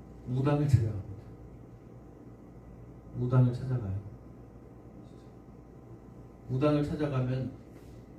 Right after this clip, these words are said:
미래를 알면 잘 될 거라 생각해요. 여러분, 우리가 미래를 알면 잘 됩니까?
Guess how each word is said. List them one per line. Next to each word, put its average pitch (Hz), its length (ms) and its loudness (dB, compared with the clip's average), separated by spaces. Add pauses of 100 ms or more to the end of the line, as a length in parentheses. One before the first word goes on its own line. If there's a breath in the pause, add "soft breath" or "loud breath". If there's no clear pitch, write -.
(120)
미래를 156 360 10
알면 127 440 2 (320)
잘 117 200 6
될 131 160 2
거라 120 160 0
생각해요. 127 300 -2 (1300)
여러분, 139 480 6
우리가 151 220 4
미래를 139 380 4
알면 123 260 2
잘 120 220 12
됩니까? 127 460 0